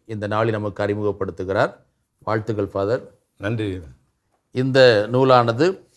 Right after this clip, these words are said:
Speaker 1: இரண்டாயிரத்தி இருபத்து நான்காவது ஆண்டு பிப்ரவரி மாதம் வெளியிடப்பட்டிருக்கிறது. இந்த நூலை தமிழ் இலக்கிய கழகம் திருச்சி வெளியிட்டிருக்கிறார்கள். இந்த நூலில் இருநூற்று எட்டு பக்கங்கள் இருக்கிறது.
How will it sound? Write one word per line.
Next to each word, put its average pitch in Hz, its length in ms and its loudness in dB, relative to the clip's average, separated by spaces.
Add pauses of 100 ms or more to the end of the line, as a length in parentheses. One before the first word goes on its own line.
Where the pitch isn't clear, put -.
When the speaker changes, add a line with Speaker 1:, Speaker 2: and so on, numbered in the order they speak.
(140)
Speaker 1:
இரண்டாயிரத்தி 127 640 4
இருபத்து 127 640 0
நான்காவது 120 640 4
ஆண்டு 113 460 0
பிப்ரவரி 139 400 2
மாதம் 120 360 0
வெளியிடப்பட்டிருக்கிறது. 107 1040 -2 (500)
இந்த 131 260 0
நூலை 135 640 0
தமிழ் 170 360 2
இலக்கிய 135 400 2
கழகம் 127 560 2 (640)
திருச்சி 143 680 0 (320)
வெளியிட்டிருக்கிறார்கள். 104 1000 -2 (600)
இந்த 117 260 -2
நூலில் 139 560 0 (300)
இருநூற்று 135 580 2
எட்டு 117 280 0
பக்கங்கள் 127 440 0
இருக்கிறது. 113 680 0